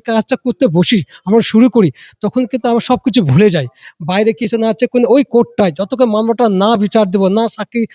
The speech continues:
করবো, তত পর্যন্ত তো আমরা কিন্তু আমরা রেহাই নাই। আমরা কিন্তু খুব সিনসিয়ারলি আমরা কে-, যে পক্ষে আমরা যে তিনজনে আছি আমরা লালবাগ কোর্টে, আমরা কাজ করছি। এখানে কোনো কারোর সঙ্গে আপোষ করার জায়গা নেই, ভয় পাওয়ার জায়গা নেই। কেউ এরকম, কেউ সেরকম প্র-, প্রশ্ন আসেনি,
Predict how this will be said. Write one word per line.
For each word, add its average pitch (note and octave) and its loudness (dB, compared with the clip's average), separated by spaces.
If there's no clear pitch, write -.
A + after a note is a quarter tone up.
করবো, F3+ 2
তত G3+ -4
পর্যন্ত C4 0
তো B3+ 2
আমরা G#3+ 4
কিন্তু G#3+ 0
আমরা F#3+ 2
রেহাই E3+ 2
নাই। C#3 -4
আমরা A3 2
কিন্তু A#3+ -2
খুব C4 -4
সিনসিয়ারলি C4 2
আমরা G#3+ 0
কে-, F#3+ -6
যে F#3 0
পক্ষে G#3 -2
আমরা A3 4
যে G#3+ 2
তিনজনে G#3+ 0
আছি G3+ 0
আমরা B3 -2
লালবাগ F3 0
কোর্টে, F#3+ -4
আমরা F#3+ 2
কাজ F#3 -2
করছি। A#3 -2
এখানে B3+ 2
কোনো A#3+ 2
কারোর B3 0
সঙ্গে B3+ -4
আপোষ G#3 0
করার A#3+ 0
জায়গা F3+ -2
নেই, B3 2
ভয় D#3 0
পাওয়ার G3 0
জায়গা D#3+ 0
নেই। B3 -2
কেউ A#3 -2
এরকম, A3 4
কেউ C4 2
সেরকম G3+ 0
প্র-, C4+ 0
প্রশ্ন C4 0
আসেনি, C4 2